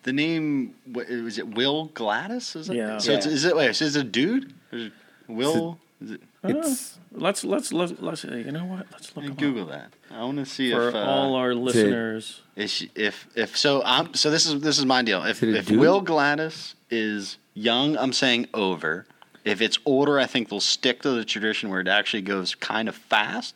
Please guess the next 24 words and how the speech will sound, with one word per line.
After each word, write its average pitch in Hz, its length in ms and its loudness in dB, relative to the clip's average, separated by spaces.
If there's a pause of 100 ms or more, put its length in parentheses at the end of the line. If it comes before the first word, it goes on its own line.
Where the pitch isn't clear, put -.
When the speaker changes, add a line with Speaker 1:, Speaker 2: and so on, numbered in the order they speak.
Speaker 1:
and 98 140 -6
then 95 80 -6
I'll 87 100 -6
go 85 180 -16
under. 85 260 -20 (760)
Speaker 2:
Dude, 170 180 -2
why 101 220 -4
can't 147 320 -4
this 139 160 -6
person 147 520 -6
come 151 200 -6
up 151 200 -6
on 139 320 -2
Wikipedia? 143 580 -4 (280)
Speaker 3:
We 117 140 2
can't 135 180 0
Speaker 2:
Uh, 127 40 2
Speaker 3:
even 113 240 2
find 110 360 2
it. 82 80 -8 (1200)
Speaker 2:
It's - 180 -8
Will 87 180 0
Gladys, - 520 -4
right? 92 300 -4